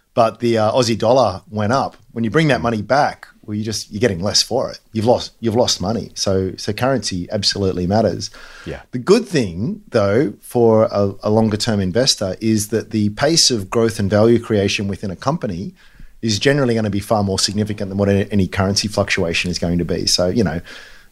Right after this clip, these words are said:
Speaker 2: Yeah.
Speaker 1: look, who, who knows what the future could hold, right? Um, so, but history would sort of say that sort of fifty cents is about as low as it's sort of been in modern
Speaker 2: Mm.
Speaker 1: times. A
Speaker 2: Mm.
Speaker 1: dollar, I think, got to a dollar ten at one stage, you know. So we're kind of,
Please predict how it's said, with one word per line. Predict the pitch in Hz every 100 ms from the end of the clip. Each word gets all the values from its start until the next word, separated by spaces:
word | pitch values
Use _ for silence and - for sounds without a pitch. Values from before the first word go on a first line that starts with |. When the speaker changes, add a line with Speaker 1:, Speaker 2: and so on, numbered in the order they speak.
| -
Speaker 2:
Yeah. | 147
Speaker 1:
look, | 113 - - - - - 151
who, | 226 208 -
who | 127 214
knows | 190 165 160 135
what | 127
the |
future | 104 120 101 107
could | 104
hold, | 90 90 82 -
right? | 104 127 - -
Um, | 113 104 98
so, | - 110 104 98 - _ _ -
but | 131 120
history | 165 180 165
would | 123 117
sort | 107 -
of | 107
say | - 107 104
that | 98
sort | - 107
of | 101 - 110 - - _
fifty | 165 160 123
cents | 135 131 127
is | 113
about | 117 110
as | 104
low | 110 107
as | 101
it's | 95
sort | 107
of | 95
been | 104
in | 101
modern | 98 101 98
Speaker 2:
Mm. |
Speaker 1:
times. | 82 98 95 101
A |
Speaker 2:
Mm. | 82
Speaker 1:
dollar, | 104 101 95 87 98 -
I |
think, | 98
got | 95 92
to |
a | 92
dollar | 92 87
ten | - 95
at | 92
one | 92 95
stage, | - 95 92 92 -
you |
know. | 196 113
So | 110 113
we're | 117
kind | 160 151
of, | 113